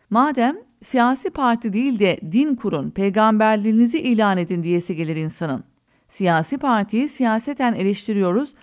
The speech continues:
nasıl hain olabiliyoruz akıl sır almıyor. Sağ kavramı muğlak görünürken sol aslında berraktır. Ama egemen bazı çevrelerle ilişkiye geçmeye yeltenen herkes önce bir sol kavramını çamura bulamak ister.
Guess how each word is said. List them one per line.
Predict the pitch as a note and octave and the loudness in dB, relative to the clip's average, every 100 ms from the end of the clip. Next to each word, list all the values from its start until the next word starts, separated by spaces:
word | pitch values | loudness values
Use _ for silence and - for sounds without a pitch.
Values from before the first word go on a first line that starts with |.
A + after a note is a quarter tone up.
| _ | _
nasıl | G#3 C#4 F4 E4 B3+ | 0 0 0 -6 -6
hain | G#3+ G3 F#3 | -2 0 0
olabiliyoruz | - F3 E3+ E3 D#3+ D#3 A#3+ | 0 -2 0 0 0 -2 -4
akıl | - G3 A#3+ | -4 -4 -4
sır | G#3+ - G#3 - | -6 -6 -6 -2
almıyor. | F3+ D#3+ D3 D3+ - - _ _ _ _ _ _ | 0 0 -2 -4 -6 -12 _ _ _ _ _ _
Sağ | - C#4 F#4 | -4 -2 -2
kavramı | - D#4+ A#3 F3 F3 C#4 | -2 0 2 2 2 4
muğlak | B3 A#3+ B3+ C#4 - | 4 6 4 2 -2
görünürken | F#3+ E3+ D#3 - E3+ A3+ D4+ | -2 0 -2 0 0 0 -2
sol | - C4 C4+ | 0 2 2
aslında | - G3+ G3+ F#3+ F3+ G3+ | 2 0 0 -4 0 0
berraktır. | F3+ E3 D#3+ D#3 - D3+ - _ _ _ | 0 2 0 -2 -2 -2 -2 _ _ _
Ama | D3 C#3 | 0 2
egemen | D#3 F3 F3 A3 A#3+ | 0 0 2 2 4
bazı | A3+ C#4+ C#4 | 4 2 -4
çevrelerle | A#3+ C4 A#3 A#3 A3 A3 | -4 -2 0 2 2 0
ilişkiye | G3 G#3 - G#3+ | -2 -4 0 0
geçmeye | G3 F#3+ G#3 G3 | 0 -2 -2 0
yeltenen | F#3 F3 F#3 F3+ E3 | 2 0 0 -2 -2
herkes | E3 A3+ A#3 E3+ F3+ - _ _ | 0 0 0 0 -2 -6 _ _
önce | D4 D4 A3+ | -4 0 0
bir | G#3+ | 0
sol | G3+ - B3+ | -2 2 2
kavramını | A#3 G#3+ E3 D#3+ D3+ F#3+ | 2 2 2 2 0 -2
çamura | G#3 G#3 G#3 B3 | -2 0 2 0
bulamak | G3+ F#3+ E3+ D#3+ | 0 0 0 -4
ister. | D#3 - B2 - | -8 -4 -4 -6